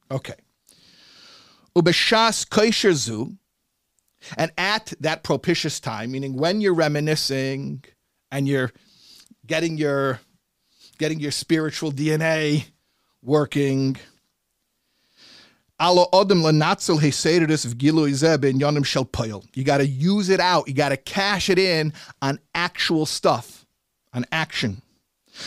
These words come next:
"Shezeu tikunom shel hakoiches." This is powerful right here.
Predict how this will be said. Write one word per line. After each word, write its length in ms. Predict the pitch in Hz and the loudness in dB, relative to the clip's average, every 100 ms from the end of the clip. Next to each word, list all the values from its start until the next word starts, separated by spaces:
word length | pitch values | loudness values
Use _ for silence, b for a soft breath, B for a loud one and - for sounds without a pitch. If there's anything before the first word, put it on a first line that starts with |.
| B | B
"Shezeu 480 | - 147 151 180 180 | 0 2 4 4 2
tikunom 760 | - - - 151 156 196 220 | -2 -4 2 4 6 6 4
shel 240 | 214 165 147 | 2 2 2
hakoiches." 920 | 131 - 147 143 165 208 - - - B B B B | 0 0 0 2 0 0 -4 -8 -10 B B B B
This 160 | 170 | -10
is 60 | 113 | -8
powerful 420 | - 101 90 - | -6 -6 -6 -10
right 140 | 90 87 | -12 -12
here. 220 | 90 | -14